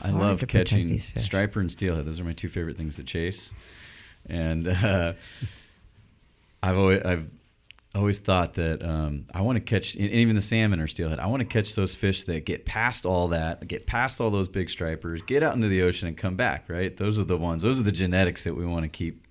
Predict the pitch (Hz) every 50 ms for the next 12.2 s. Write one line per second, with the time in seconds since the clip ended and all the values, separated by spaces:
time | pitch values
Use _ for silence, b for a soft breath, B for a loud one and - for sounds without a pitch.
0 | _ _ - - 95 - - - 85 80 80 80 80 80 78 73 76 76 73 -
1 | - 76 73 76 76 76 76 73 76 71 - - - 80 78 73 73 73 73 -
2 | B B B B B B B B B B B B B B B B B B - -
3 | - - - - 71 76 69 71 73 73 - - 73 71 - 73 71 71 - 76
4 | 76 76 73 73 73 71 71 73 - - 73 76 73 71 - 73 73 - - -
5 | 80 78 - - 82 76 73 71 67 67 65 - - _ _ _ _ _ _ -
6 | - _ _ _ _ _ _ _ - - _ - - - 101 95 95 92 - 117
7 | 110 95 - - - 90 92 85 - - 110 98 - - - 98 98 92 - 90
8 | 78 76 76 - - - 76 76 76 76 73 69 67 - - _ - 95 110 131
9 | 131 - - - - 98 98 101 95 90 87 82 76 110 110 107 101 98 - 92
10 | 87 92 87 - 82 78 85 95 92 95 98 92 82 90 80 80 80 78 73 76
11 | 73 71 85 85 - 76 80 82 80 - 92 98 98 101 - - - - - 90
12 | 85 85 82 80